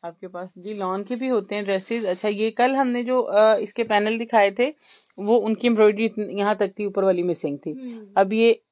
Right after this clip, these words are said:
Speaker 1: मतलब, ये अब डबल, उससे डबल हुई हुई है, ऊपर से फिर भी मिसिंग है, ठीक है ना। तो कितने हैं ये वाले?
Speaker 2: फोर।
Speaker 1: चा-, चार panels हैं। ये भी मरियम एंड मारिया की maxi है, bridal maxi,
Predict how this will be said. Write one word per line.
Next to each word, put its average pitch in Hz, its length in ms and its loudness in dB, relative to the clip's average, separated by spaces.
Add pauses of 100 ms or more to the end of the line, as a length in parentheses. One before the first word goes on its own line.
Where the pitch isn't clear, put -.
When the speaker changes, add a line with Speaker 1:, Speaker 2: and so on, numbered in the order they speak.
Speaker 1:
मतलब, 202 380 -2
ये 202 440 4
अब 196 360 2
डबल, 208 460 4
उससे 226 240 4
डबल 214 280 4
हुई 240 140 2
हुई 226 100 0
है, 240 60 6
ऊपर 214 260 2
से 220 120 2
फिर 196 140 0
भी 160 120 -6
मिसिंग 151 360 -10
है, 151 80 -8
ठीक 226 200 -8
है 254 60 -4
ना। 233 140 -8 (460)
तो 180 460 0 (100)
कितने 226 300 -6
हैं 247 220 -2
ये 233 100 -2
वाले? 233 220 -2
Speaker 2:
फोर। 277 300 -14
Speaker 1:
चा-, 220 240 -2
चार 190 300 2
panels 165 400 -8
हैं। 156 120 -10
ये 202 140 -2
भी 240 100 -6
मरियम 226 300 -4
एंड 226 100 -6
मारिया 208 200 -6
की 214 120 -8
maxi 214 380 -8
है, 220 140 -2
bridal 202 320 -6
maxi, 196 400 -12